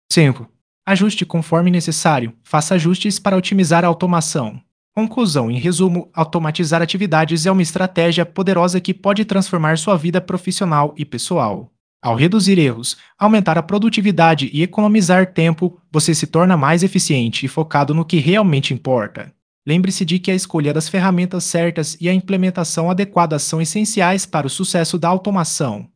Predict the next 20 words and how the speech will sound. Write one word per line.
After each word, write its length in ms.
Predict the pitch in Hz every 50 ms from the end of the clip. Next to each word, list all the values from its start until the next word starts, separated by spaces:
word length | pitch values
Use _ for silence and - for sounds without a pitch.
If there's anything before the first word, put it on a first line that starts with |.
| _ _ _ _ _
Não 200 | 143 147 156 156
tenha 180 | 160 202 208
medo 240 | 208 196 190 180 185
de 80 | 147 160
explorar 400 | 156 - - 165 156 151 156 160
novas 340 | 160 135 127 127 135 139 -
tecnologias 800 | - 175 170 - 185 185 180 175 160 135 151 170 180 180 180 - -
e 80 | 165
adaptar 460 | 165 175 165 165 160 - - 160 156 151
sua 180 | - - 170
rotina. 640 | 151 151 139 - - - 147 127 110 110 - - - _ _ _ _ _ _ _
Com 120 | 175 165
o 60 | 156
tempo, 380 | 156 175 175 180 180 - 143 143 _
você 200 | 143 147 - 180
verá 280 | 156 175 175 151 143
os 100 | 147 139
benefícios 540 | 139 151 170 175 160 - 147 135 - 131 -
se 100 | - 196
multiplicarem. 840 | 180 175 170 170 - - 180 185 180 - 147 127 117 113 113 113 -